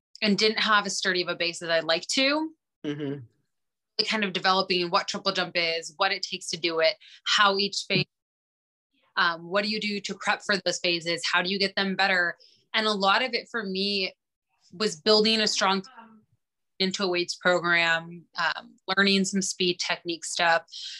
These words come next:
Speaker 1: And then after that, it was just perfecting one little thing at a time. And that's one of the reasons I like triple jump so much is there's three phases to it. So you have always something to work on, which means that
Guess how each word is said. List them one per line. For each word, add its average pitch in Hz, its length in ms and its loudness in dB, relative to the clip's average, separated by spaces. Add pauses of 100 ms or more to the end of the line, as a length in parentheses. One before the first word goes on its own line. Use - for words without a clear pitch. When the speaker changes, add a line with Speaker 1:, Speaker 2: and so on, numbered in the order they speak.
(160)
Speaker 1:
And 196 160 2
then 190 100 2
after 196 280 0
that, 185 280 2
it 175 120 -14
was 175 640 -10 (440)
just 190 260 -2
perfecting 101 680 0
one 180 140 2
little 175 140 0
thing 180 220 -2
at 170 60 0
a 170 60 0
time. 175 480 2
And 180 300 0 (100)
that's 208 300 2
one 247 100 -2
of 233 40 -2
the 226 60 -2
reasons 208 180 -4
I 185 80 -2
like 180 200 -6
triple 180 220 -12
jump 180 200 -6
so 175 180 -2
much 180 480 0
is 185 400 0 (320)
there's 202 300 2
three 233 180 -2
phases 190 440 0
to - 140 -8
it. - 140 -10 (140)
So 175 680 4 (320)
you 208 280 2 (100)
have 190 220 2 (320)
always 226 540 2
something 180 440 -4
to 180 100 -10
work 170 260 -2
on, 262 260 4
which 202 220 0
means 196 340 0
that 180 340 4